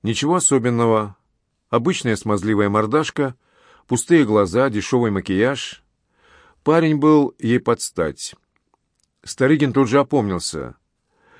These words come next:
Какое ему дело до соседей по залу?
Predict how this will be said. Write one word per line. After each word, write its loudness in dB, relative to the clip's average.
Какое 0
ему 0
дело 0
до -4
соседей -4
по 2
залу? -2